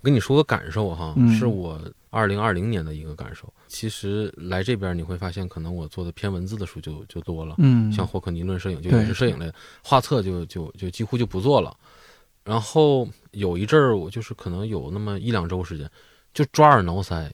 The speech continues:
Speaker 1: 就因为我办公室，我不知道你去不去过，就，就是周围有一些平常那个，就，就想参考，或者说，我说我不行，我说现在眼睛要看东西，就，就眼睛没地方放，就眼睛想看东西。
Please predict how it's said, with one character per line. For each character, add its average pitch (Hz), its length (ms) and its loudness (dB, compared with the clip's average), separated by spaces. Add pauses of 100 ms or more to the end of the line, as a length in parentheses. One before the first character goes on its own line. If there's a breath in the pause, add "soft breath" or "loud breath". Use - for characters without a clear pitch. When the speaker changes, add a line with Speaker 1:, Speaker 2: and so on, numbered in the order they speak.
(240)
Speaker 1:
就 131 120 -4
因 143 100 0
为 147 60 0
我 110 220 -2
办 143 140 4
公 139 120 2
室， 151 100 2
我 131 80 4
不 110 80 0
知 - 20 2
道 120 60 2
你 101 60 -2
去 - 140 -6
不 107 40 -4
去 98 140 -6
过， 92 120 -6
就， 101 200 -4
就 101 180 -8
是 92 180 -10
周 110 140 0
围 101 160 2
有 90 160 0
一 87 40 -4
些 98 120 -4
平 98 220 -6
常 87 200 -4
那 92 80 -6
个， 90 140 -8
就， 87 180 -10
就 87 120 -6
想 82 180 -6
参 104 240 -4
考， 90 220 -6
或 90 100 -10
者 85 60 -10
说， - 120 -20 (720 loud breath)
我 98 80 -4
说 143 180 -4
我 107 240 -4
不 - 80 -12
行， 107 260 -4
我 104 60 -6
说 110 160 -6
现 135 160 -6
在 135 80 -2
眼 95 220 -4
睛 87 140 -6
要 110 80 -2
看 131 200 0
东 101 260 -2
西， 104 140 -8 (380)
就， 127 120 -4
就 143 140 4
眼 107 280 4
睛 110 100 2
没 107 140 4
地 131 100 2
方 123 140 4
放， 151 200 4 (160)
就 107 120 -4
眼 85 160 -2
睛 101 100 0
想 101 100 0
看 104 180 -2
东 82 280 -4
西。 78 60 -12